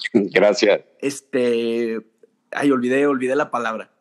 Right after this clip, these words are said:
Speaker 2: Este
Speaker 1: No, no te preocupes, pero te agradezco mucho todos estos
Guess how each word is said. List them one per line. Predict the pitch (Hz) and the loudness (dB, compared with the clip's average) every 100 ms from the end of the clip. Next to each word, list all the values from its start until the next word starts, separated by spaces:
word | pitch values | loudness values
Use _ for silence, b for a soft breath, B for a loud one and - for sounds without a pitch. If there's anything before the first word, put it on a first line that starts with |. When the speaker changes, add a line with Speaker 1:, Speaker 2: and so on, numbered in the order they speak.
| _ _ - | _ _ -10
Speaker 2:
Este | 120 110 - _ 113 110 113 110 | -8 -8 -14 _ -4 -2 -2 2
Speaker 1:
No, | 147 175 180 | 4 6 6
no | 185 | 4
te | 185 | 2
preocupes, | 165 147 - 175 165 143 120 | 4 4 4 4 6 4 4
pero | - 127 127 123 - _ _ | 4 6 6 4 0 _ _
te | 143 | 4
agradezco | 123 127 139 147 175 | 6 6 6 4 4
mucho | 160 160 - 156 | 6 4 4 4
todos | 151 147 151 143 | 6 6 6 4
estos | 143 - 147 131 107 - - - - | 2 4 6 6 4 2 -4 -8 -12